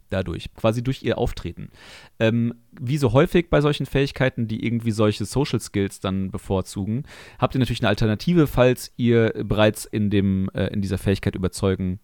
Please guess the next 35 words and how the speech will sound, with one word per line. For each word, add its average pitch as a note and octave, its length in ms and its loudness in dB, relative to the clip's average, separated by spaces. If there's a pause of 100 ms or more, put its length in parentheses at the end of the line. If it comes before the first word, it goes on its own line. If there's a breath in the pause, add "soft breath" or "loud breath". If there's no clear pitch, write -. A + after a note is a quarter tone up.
geübt A#2 260 -2
sein E2 220 -2
solltet, D#3+ 500 2 (360 loud breath)
könnt C3+ 240 0
ihr A#2+ 80 0
euch, A2 260 0
äh, G2+ 320 2
entsprechend G#2 580 -4
Übungen G#2 520 2
in F#2 420 -2 (160)
Auftreten, C#3 500 0
Einschüchtern, A2 600 -2
mit F#2 120 -4
Tieren F#3+ 200 0
umgehen A#2+ 300 -2
oder F#2 140 -2
Motiverkennen F2+ 720 -2
aussuchen, F2 600 -4 (400 loud breath)
äh, A2 220 2
je G#2+ 100 2
nachdem, F#2+ 400 0
was F#2 240 -6
ihr F#2 80 -12
da F2 80 -4
möchtet. - 440 -8 (460 loud breath)
Ähm, B2 300 2
dein A#2+ 180 2
Übungs-, G3 400 0
oder G2+ 160 2
das, G2 200 -4
der G2+ 120 2
Übungsbonus G2+ 760 0
für - 200 -4
die F#2+ 100 -2
Fähigkeit G2+ 720 0